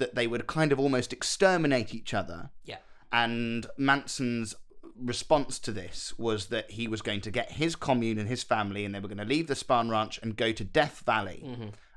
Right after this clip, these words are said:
Speaker 1: and wait for the race war to end. And when it did end, Manson would emerge with his, you know, harem of women and his
Speaker 2: Yeah.
Speaker 1: potential children, um, and then they would take back power. Now, there's no, uh, denying that Manson was a racist,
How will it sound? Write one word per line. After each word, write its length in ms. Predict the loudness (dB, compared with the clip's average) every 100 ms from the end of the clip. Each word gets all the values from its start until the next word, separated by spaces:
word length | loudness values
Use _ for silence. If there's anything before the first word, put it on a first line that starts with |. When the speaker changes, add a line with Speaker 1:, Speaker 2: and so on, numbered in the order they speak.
| -2
Speaker 1:
and 280 | 0 0 4
wait 320 | 6 4 -2
for 140 | -2
the 100 | 0
race 380 | 2 2 2 -2
war 180 | 0 0
to 200 | 0 2
end. 440 | 2 2 -4 -6 -14 -20 -20 -4
And 100 | 0
when 100 | 2
it 180 | 0 -2
did 200 | 0 2
end, 400 | 2 0 -2 -4 -8 -18 -8
Manson 440 | 0 0 0 0 2
would 120 | 2
emerge 680 | 4 6 8 6 4 2 0
with 220 | -2 0
his, 480 | -2 -2 -2 -8 -8
you 120 | -4 -2
know, 200 | -2 -4 -10 -16 -6
harem 340 | 4 4 4 0
of 120 | 0
women 360 | 4 4 4
and 140 | 0 -4
his 320 | -6 -4 -6 -8 -10
Speaker 2:
Yeah. 100 | -12
Speaker 1:
potential 400 | -10 -8 -8 -8
children, 680 | -4 0 2 4 2 2 -2 -6 -14 -2
um, 420 | 2 2 2 -4 2
and 180 | 4 4
then 140 | 4 4
they 160 | 4
would 340 | 4 0 -2 -4
take 220 | -2 0
back 220 | -2 2
power. 420 | 4 6 4 -6 -10 -12 -14 -2
Now, 140 | 4 6
there's 200 | 6 4
no, 220 | 2 0 -2
uh, 120 | 0 2
denying 400 | 2 4 4 2
that 80 | 0
Manson 320 | 0 -2 -4
was 100 | -2
a 60 |
racist, 680 | 2 2 2 0 0 -4